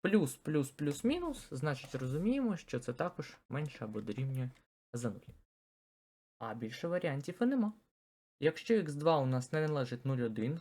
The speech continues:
значить воно або лівіше, це зелений випадок, або правіше. Таким чином, таким чином, f від c дійсно менше або дорівнює за нуль.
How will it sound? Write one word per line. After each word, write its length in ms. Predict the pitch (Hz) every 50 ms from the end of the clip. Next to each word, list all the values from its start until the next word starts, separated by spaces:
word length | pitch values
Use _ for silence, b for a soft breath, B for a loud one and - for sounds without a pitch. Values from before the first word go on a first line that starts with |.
| - _ -
значить 420 | 131 135 156 156 - 156 147 -
воно 220 | 151 156 160 156 156
або 420 | - - 143 135 135 139 135 127
лівіше, 600 | 147 170 196 180 143 127 113 - - - 190 214 - - _ _ -
це 160 | - - 185
зелений 400 | 175 185 180 180 180 180 175 175
випадок, 480 | 165 170 - - 160 156 160 - - b b b b _ _ _ _ -
або 200 | - 143 165 185
правіше. 500 | - - 320 302 277 254 247 - - 220 - _ _ _ _ _ - - - - _ _ _ _ _ _ _ -
Таким 320 | 180 175 - 165 147 131
чином, 400 | - - - 117 127 156 220 247 _ _ _ _ _ _ _ _ _ _ _ _ _ _ _ _ _ _ _ _ _ _ _ _ _ _ _ _ _
таким 340 | - 117 - - 107 110 -
чином, 440 | - - - 98 101 117 143 175 - - - _ _ _ _ _ _ _ _ _ _ _ _ _ - _ _ _ _ _ _ _ - - _ _ _ _ - -
f 260 | 127 123 - - 110
від 80 | 107
c 420 | - - - - - 156 185 233 240 - - - _ _ _ _ _ _ _ _ _ _ _
дійсно 480 | - 104 110 110 131 147 - - - 151
менше 460 | 120 104 107 131 156 151 - - 127
або 200 | 113 113 113 104
дорівнює 500 | 107 - 104 104 104 113 131 156 175 175 - _ -
за 160 | 123 120 120
нуль. 220 | 107 104 117 -